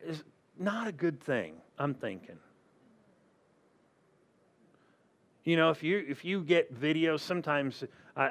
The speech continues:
I've seen different videos, and a long time ago I saw this one where this police officer came into a school, and he's, like, "Big old buff guy." Some of you probably know this one.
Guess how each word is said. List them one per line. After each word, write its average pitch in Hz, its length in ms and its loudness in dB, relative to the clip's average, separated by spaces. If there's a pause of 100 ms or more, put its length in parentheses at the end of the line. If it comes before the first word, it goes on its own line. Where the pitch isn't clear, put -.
I've 127 140 0
seen 147 260 -2
different 135 300 -2
videos, 131 380 0
and 120 80 -2
a 131 40 0
long 170 220 2
time 160 240 0
ago 123 220 2
I 120 100 4
saw 135 260 2
this 127 260 -2
one 139 240 2 (240)
where 147 120 6
this 131 180 2
police 135 520 0
officer 139 600 0 (300)
came 143 300 0
into 127 300 2
a 117 60 -2
school, 131 420 2
and 123 80 0
he's, 123 200 -2
like, 117 160 4 (280)
"Big 110 200 0
old 110 200 2
buff 110 260 2
guy." 107 300 0 (260)
Some 139 180 -4
of 131 60 2
you 113 120 0
probably 107 260 0
know 107 200 -2
this 113 220 -6
one. 113 260 -6